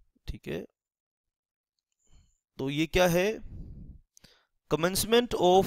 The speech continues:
winding up, यहाँ से commencement of winding up, यहाँ से वाइंडिंग अप शुरू होती है, कमेंस होती है, और ये है one year,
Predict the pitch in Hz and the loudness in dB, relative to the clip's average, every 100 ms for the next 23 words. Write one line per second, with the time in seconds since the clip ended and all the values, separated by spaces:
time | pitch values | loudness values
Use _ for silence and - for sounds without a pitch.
0 | - 151 160 180 196 220 _ - - 143 | 2 -2 0 -2 0 -2 _ -20 -18 -6
1 | 139 160 190 202 - 185 185 190 190 _ | -2 0 0 0 2 4 6 4 0 _
2 | _ _ _ _ _ _ _ _ _ _ | _ _ _ _ _ _ _ _ _ _
3 | _ _ - - _ _ - 160 185 - | _ _ -20 -20 _ _ -4 -2 -2 0
4 | 214 208 - 180 185 165 - - - - | 0 0 4 6 6 2 -6 -16 -12 -4
5 | 135 120 110 107 - - - - - - | -4 -4 -10 -12 -12 -16 -14 -14 -14 -14
6 | - - - - - _ _ _ _ _ | -14 -14 -16 -16 -20 _ _ _ _ _
7 | _ _ _ - 151 175 196 196 196 180 | _ _ _ -6 -2 2 2 4 4 6
8 | 156 156 175 165 170 - - - _ _ | 2 0 -4 0 0 0 -20 -20 _ _
9 | - - - 196 160 143 143 139 151 - | -12 -4 0 6 6 6 2 0 0 -2
10 | 139 139 - 117 - 104 104 _ _ _ | -6 -6 -6 -6 -8 -14 -14 _ _ _
11 | _ _ _ _ - 165 165 - 170 190 | _ _ _ _ -2 2 4 2 -2 2
12 | 202 185 190 - _ _ _ _ - 151 | 4 6 4 0 _ _ _ _ -14 0
13 | 170 233 - 175 156 156 | 2 2 2 4 4 4